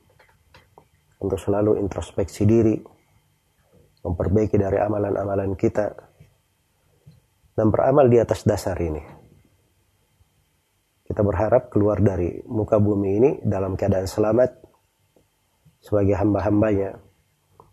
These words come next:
yang siap untuk menghadap kepada Allah.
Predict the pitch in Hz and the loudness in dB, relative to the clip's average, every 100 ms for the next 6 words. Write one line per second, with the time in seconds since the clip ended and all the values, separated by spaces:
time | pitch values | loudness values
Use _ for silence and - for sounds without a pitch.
0 | _ - 101 90 - 117 - 104 95 - | _ -6 -4 0 4 4 2 -6 -6 -4
1 | 98 104 104 - - 98 90 98 104 127 | -2 -2 -2 -6 -6 -4 -2 0 2 2
2 | - | 0